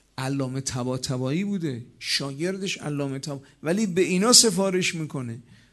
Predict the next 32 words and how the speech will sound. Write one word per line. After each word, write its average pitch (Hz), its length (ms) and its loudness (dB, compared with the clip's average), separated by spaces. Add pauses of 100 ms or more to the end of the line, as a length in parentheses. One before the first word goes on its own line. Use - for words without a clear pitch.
(240)
تو 147 120 -8
این 143 160 -2
ماهای 127 380 0
حرام 123 320 -2
مخصوصاً 127 500 -4
مواظب 127 760 -2 (440)
آبروی 120 460 -2
دیگران 117 520 -8
باشید. - 280 -12 (420)
خب 226 180 -2
اجازه 233 280 0
بدید 247 220 -4
من 233 180 -4
یه 226 260 -4 (840)
سیره 214 520 2
دیگری، 180 500 4
بخش 170 360 0
دیگری 160 600 4
از 135 100 2
سیره 139 280 2
امام 127 280 -2
رضا 127 240 -4
علیه 120 140 -4
السلام 170 440 -2
رو 202 80 -6
تو 180 120 -6
این 160 80 -4
فرصت 135 500 -4
کوتاه 127 540 -4
باقی 117 320 -4
مانده 120 360 -6
بخونم. 185 420 -6